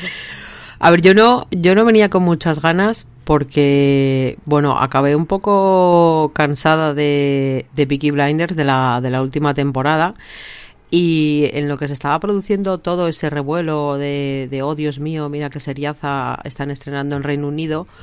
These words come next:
pues, eh, a mí me da un poco de pereza, sobre todo porque sacaban muy a relucir los temas de, o sea, la, la, la violencia que hay en la serie, y como la violencia que, que ha habido en la última temporada de Peaky Blinders me ha parecido como tan innecesaria,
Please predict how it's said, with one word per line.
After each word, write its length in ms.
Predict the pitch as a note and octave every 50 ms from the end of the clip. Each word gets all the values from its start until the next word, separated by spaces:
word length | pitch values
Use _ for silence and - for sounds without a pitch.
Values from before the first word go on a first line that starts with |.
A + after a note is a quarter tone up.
| - - - - - - - _ _
pues, 400 | - - D#3 C#3 - - - - _ -
eh, 640 | C3 D3 D3 D3 D3 C#3+ C#3+ C#3+ C#3+ C#3+ B2+ - _ _
a 80 | -
mí 100 | D3 D3+
me 120 | D3+ F3 F#3+
da 60 | G3
un 60 | G#3
poco 200 | G3+ A#3+ - B3
de 80 | A#3 G#3+
pereza, 280 | G#3+ A3 A3 G#3+ A3+
sobre 240 | G#3+ - G3+ F#3+ F3+
todo 240 | E3 F3 F3 G3 G3+
porque 300 | G3+ F#3+ - - D#3+ D#3
sacaban 400 | - D#3+ D3 - D3+ D#3+ E3+ F3
muy 120 | F3+ F#3 F#3
a 40 | F#3+
relucir 480 | F#3 F3 D#3+ D#3 C3+ - - F3 F#3
los 300 | F#3 E3 D3+ D3 - -
temas 260 | - D3+ D#3+ E3 E3+
de, 240 | D#3 D#3+ D#3 D3+ - -
o 40 |
sea, 160 | - - C#3 C3+
la, 180 | C3+ C3 - -
la, 380 | C#3 C#3+ C#3 C#3 C#3 C3 C3
la 140 | C#3+ C#3 C#3+
violencia 440 | C#3+ D3 C#3+ D#3+ E3+ F3+ F3+ F#3+ E3+
que 100 | - F3
hay 80 | F3
en 80 | F3 E3+
la 100 | F3 E3+
serie, 400 | - - F#3+ F3+ F3+ F#3+ G3+ G3+ _ - - - - - - - - _ _
y 100 | - F#3
como 240 | - - E3 E3 D#3+
la 140 | D#3 D#3 D3
violencia 460 | D3+ C#3+ D#3 E3+ F#3 - - G#3 G3+
que, 340 | G3+ A3 G#3 G#3 G#3 G3+ G3 _
que 140 | G#3 G3+
ha 40 | F#3+
habido 220 | G3 G3 G3+ G3 G3
en 100 | F#3+ F#3+
la 100 | F#3 F3+
última 320 | F#3 F3+ G3 F#3+ F#3+ F#3
temporada 340 | - F3+ E3+ F#3 F3+ F#3+ F#3
de 80 | F3+
Peaky 240 | D#3+ E3+ D#3+ - F3
Blinders 460 | F3 F#3+ F#3+ F#3+ F#3+ E3 D3 B2+ - _ _
me 160 | - D3 D3
ha 80 | D3+ D3
parecido 480 | F#3 F3+ F3 - - G3 F#3+ G3+ F#3+
como 240 | - D#3+ D#3 D3 C#3
tan 180 | C3 D#3 D3+ F3
innecesaria, 840 | F3+ F#3 F#3+ G3+ G3 G3 G3 F#3 - G3+ G3 F3+ F3 E3+ F3 F#3+